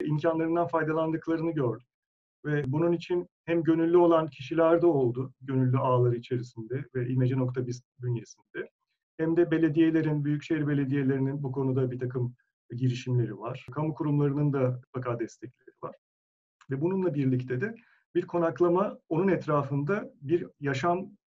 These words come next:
tasarımı ihtiyacı ortaya çıkarıyor. Mesela geçici olarak öğretmen evinde kalan bir sağlık çalışanımız, bir hekim, bize kuru temizleme ve çamaşırhane ihtiyacından bahsetti. Ve onu da hemen onun çevresinde,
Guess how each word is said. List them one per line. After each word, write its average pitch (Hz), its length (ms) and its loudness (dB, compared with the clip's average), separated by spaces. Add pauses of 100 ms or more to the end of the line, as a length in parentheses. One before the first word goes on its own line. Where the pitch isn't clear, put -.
tasarımı 123 440 -2
ihtiyacı - 480 -8
ortaya - 300 -16
çıkarıyor. - 440 -20
Mesela 135 400 -6
geçici 147 360 -2
olarak 143 300 0
öğretmen 151 400 -2
evinde 131 340 0
kalan 135 360 -2
bir 127 280 -2
sağlık 143 360 0
çalışanımız, 127 600 -4
bir 120 120 -6
hekim, 139 340 -6
bize 156 580 2 (100)
kuru 180 200 0
temizleme 139 480 0
ve 202 100 -2
çamaşırhane 185 580 0
ihtiyacından 156 720 2
bahsetti. 123 680 -6 (400)
Ve 165 120 2
onu 175 300 4
da 196 300 2
hemen 175 280 2
onun 175 340 0
çevresinde, 143 800 0